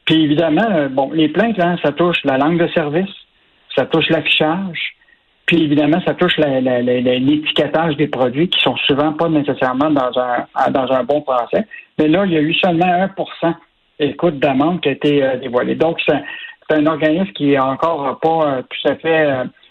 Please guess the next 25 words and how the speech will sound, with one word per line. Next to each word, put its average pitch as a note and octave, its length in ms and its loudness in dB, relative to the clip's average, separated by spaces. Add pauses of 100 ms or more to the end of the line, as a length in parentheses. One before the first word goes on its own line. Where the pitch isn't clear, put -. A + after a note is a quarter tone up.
(160)
les, C#3 300 2
les C#3+ 260 2
dents D#3 180 0
pour D3 200 -12
pouvoir C#3+ 340 -2 (100)
sévir, D#3+ 320 0
là. F#3+ 120 -2 (260)
Bon, C#3 140 0
je - 80 -10
comprends E3 340 0
que G3 100 -2
le C#3+ 220 2
nouveau C#3+ 320 2
projet D3 320 0
de C3+ 40 -4
loi D#3 160 2
quatre-vingt-seize, D3+ 800 -2
là, F3 80 2 (100)
qui - 120 -2
va C3 160 0
permettre C3+ 400 -2
la, C3 200 0
la B2+ 100 0
refonte, D3 520 -2
euh, B2+ 120 0